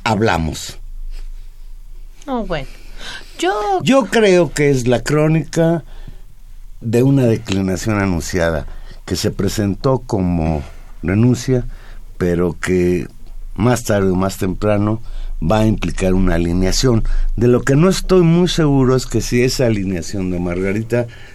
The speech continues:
Speaker 1: sea a favor de Anaya. Creo que hay heridas ahí
Speaker 2: O sea,
Speaker 1: muy
Speaker 2: ¿tú
Speaker 1: abiertas.
Speaker 2: tienes la duda si se va con melón o con sandía?
Speaker 1: Si se va con melón o con sandía,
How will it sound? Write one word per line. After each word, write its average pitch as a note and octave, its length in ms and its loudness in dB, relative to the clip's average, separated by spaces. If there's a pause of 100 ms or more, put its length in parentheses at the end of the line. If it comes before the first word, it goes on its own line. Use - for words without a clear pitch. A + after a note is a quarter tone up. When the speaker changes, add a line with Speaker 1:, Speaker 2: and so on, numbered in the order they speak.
Speaker 1:
sea A2 240 0
a F#2 40 -6
favor F#2+ 360 0
de F#2 140 0
Anaya. F#2 580 -2 (420)
Creo G#2 280 -2
que - 180 -2
hay G2+ 140 2
heridas F#2 580 0
ahí F2+ 360 -2 (420)
Speaker 2:
O - 40 -14
sea, F3 140 0
Speaker 1:
muy C#3 100 6
Speaker 2:
¿tú A#2+ 80 6
Speaker 1:
abiertas. A#2+ 380 6
Speaker 2:
tienes - 40 -2
la G3 180 4
duda G#3+ 200 2
si G#3 100 -6
se F#3 140 -2
va F3+ 120 0
con G#3 160 -4
melón F3+ 300 -2
o F#3 80 -6
con D#3+ 160 -6
sandía? D#3 240 -4
Speaker 1:
Si D#3 180 0
se A2 200 0
va B2 160 2
con A2+ 260 0
melón G2+ 400 0
o F#2+ 100 -2
con E2 180 -4
sandía, G#2+ 540 0